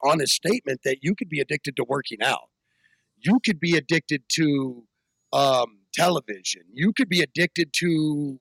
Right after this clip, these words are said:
religion. Now, religious fanatics are gonna go, "No, you can't." And I'm gonna go, "Uh, you ever heard of the Dark Ages?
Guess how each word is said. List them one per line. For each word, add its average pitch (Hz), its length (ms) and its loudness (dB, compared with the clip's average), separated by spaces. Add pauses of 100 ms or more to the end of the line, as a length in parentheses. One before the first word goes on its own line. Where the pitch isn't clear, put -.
religion. 151 600 0 (320)
Now, 185 280 4
religious 202 500 0
fanatics 185 600 2
are 180 60 2
gonna 170 160 2
go, 190 100 4
"No, 285 140 4
you 311 180 6
can't." 285 340 4
And 185 100 2
I'm 202 140 4
gonna 196 180 4
go, 180 260 6 (360)
"Uh, 185 280 6 (240)
you 185 100 4
ever 320 260 4
heard 277 240 4
of 220 140 2
the 190 80 4
Dark 170 380 2
Ages? 190 720 2